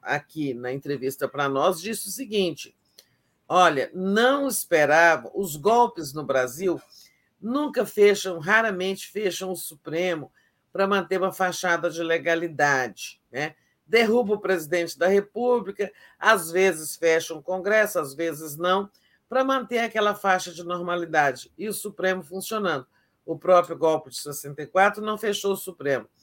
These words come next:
Só mais tarde, já em sessenta e oito, é que eles atacaram o Supremo, é, aposentando ministros compulsoriamente e tal."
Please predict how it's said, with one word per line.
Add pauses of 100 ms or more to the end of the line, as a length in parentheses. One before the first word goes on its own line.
(380)
Só
mais
tarde,
já
em
sessenta
e
oito,
é
que
eles
atacaram
o
Supremo, (920)
é,
aposentando
ministros
compulsoriamente
e
tal."